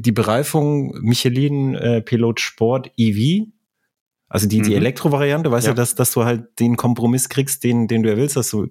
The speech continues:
Speaker 1: Grip hast und trotzdem Effizienz, die, die hat genau das auch geliefert, was sie verspricht, nämlich einen guten Kompromiss zwischen Grip und Effizienz. Also, ähm,
Speaker 2: Hm.
Speaker 1: ich,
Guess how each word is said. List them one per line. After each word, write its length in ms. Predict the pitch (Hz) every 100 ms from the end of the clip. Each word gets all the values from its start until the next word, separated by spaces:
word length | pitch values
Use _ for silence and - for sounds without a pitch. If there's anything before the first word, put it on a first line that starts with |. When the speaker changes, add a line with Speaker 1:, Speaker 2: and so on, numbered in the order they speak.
| -
Speaker 1:
Grip 260 | 135 -
hast 320 | 156 151 147 - - - -
und 160 | - 110
trotzdem 320 | 117 123 147
Effizienz, 800 | 127 131 135 - 131 135 - -
die, 880 | - 117 120 117 95 - - - -
die 140 | 120 110
hat 180 | 135 127
genau 240 | 117 123
das 220 | 120 -
auch 180 | - -
geliefert, 400 | - 110 123 123
was 120 | 113
sie 80 | -
verspricht, 500 | - - - 123 -
nämlich 200 | 101 101
einen 100 | 104
guten 260 | 107 117 117
Kompromiss 540 | 117 110 107 110 -
zwischen 320 | - 110 117
Grip 220 | 107 113 -
und 160 | 107
Effizienz. 560 | 101 - 104 101 113 -
Also, 360 | 92 98 95 95 - - - _ _ _
ähm, 200 | 101 98
Speaker 2:
Hm. 360 | 92 98 95 -
Speaker 1:
ich, 280 | 104 - -